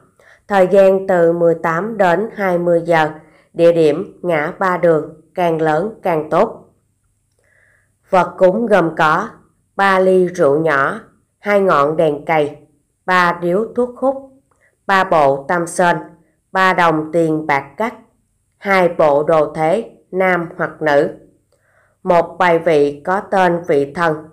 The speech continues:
biết văn, giấy đỏ, chữ mực đen. Gói tóc và móng tay, lấy dĩa, đựng để trên bàn.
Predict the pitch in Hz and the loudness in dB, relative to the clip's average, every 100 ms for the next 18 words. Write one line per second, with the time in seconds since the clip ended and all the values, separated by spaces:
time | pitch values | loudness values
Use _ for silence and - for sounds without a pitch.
0 | - 202 247 - 196 170 151 151 - 165 | -8 -4 -4 -6 -2 -2 -2 -8 -6 -2
1 | 175 185 143 139 190 - _ 180 135 151 | 0 0 0 0 -4 -14 _ -2 0 -2
2 | 190 156 - 175 170 - - _ _ _ | -4 -4 -2 -2 -2 -4 -18 _ _ _
3 | _ _ _ _ _ _ _ _ 185 185 | _ _ _ _ _ _ _ _ 2 2
4 | 196 190 254 262 - 185 175 165 165 185 | 2 -2 -4 -4 -6 -2 0 0 0 0
5 | 214 202 185 170 - - _ _ _ _ | -2 0 2 0 -4 -20 _ _ _ _
6 | _ 180 180 208 185 156 139 175 233 _ | _ -4 -2 -2 0 2 2 0 -10 _
7 | _ _ _ _ _ - 160 147 156 156 | _ _ _ _ _ -4 -2 0 0 0
8 | 139 147 - 196 170 160 160 147 | 2 0 -2 -2 -2 0 0 0